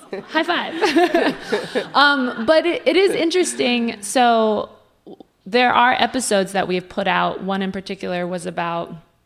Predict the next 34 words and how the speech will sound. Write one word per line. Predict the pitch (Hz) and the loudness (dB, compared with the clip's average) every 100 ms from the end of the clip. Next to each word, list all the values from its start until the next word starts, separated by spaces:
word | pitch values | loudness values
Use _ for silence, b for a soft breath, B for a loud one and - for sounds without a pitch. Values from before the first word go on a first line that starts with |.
| _ _ - | _ _ -12
um, | 180 170 156 156 - _ _ _ | -6 -6 -6 -10 -14 _ _ _
I | 190 | 0
was | 190 185 170 - B B B 170 | 0 -2 -6 -16 B B B -2
grappling | 208 202 208 202 190 | -2 -2 -4 -4 -4
with, | 185 | -8
like, | 180 175 | -8 -10
what | 170 196 | -6 -6
it | - | -6
means | 190 180 - | -8 -8 -10
to | |
have | 175 170 170 | -10 -8 -8
an | 175 | -10
intern, | - 208 214 - - - - 170 165 | -6 -4 -4 -8 -10 -10 -14 -16 -14
like, | - 170 - | -8 -8 -4
when | 190 190 | -2 -2
you're | 180 | -2
in | 180 180 | -2 -4
your | 180 | -6
twenties | - 247 233 220 208 | -2 0 2 2 0
and | 180 | -4
then | 185 180 180 | -4 -4 -6
you're | - 170 170 170 | -6 -8 -6 -6
starting | 165 - 170 170 175 | -8 -6 -6 -6 -8
this | 170 | -10
podcast | - 269 277 277 247 233 233 | -2 -2 0 -2 0 0 -2
and | 190 | -4
then | 180 180 | -4 -4
people | 175 190 185 | -8 -6 -6
wanna | 180 170 165 | -4 -6 -8
work | 165 190 180 | -6 -6 -6
for | 185 | -6
you | 180 | -6
for | 185 | -8
free. | - 285 285 269 | -2 2 4 2